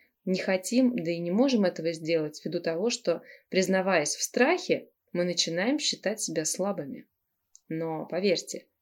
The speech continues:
признаться в наличии страхов — это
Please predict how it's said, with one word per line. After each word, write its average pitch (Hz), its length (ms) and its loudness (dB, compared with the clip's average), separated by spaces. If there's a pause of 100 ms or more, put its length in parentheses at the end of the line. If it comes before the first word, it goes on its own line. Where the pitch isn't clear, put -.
(100)
признаться 180 580 0
в 156 60 -4
наличии 165 420 -2
страхов — - 580 -2 (500)
это 160 460 -2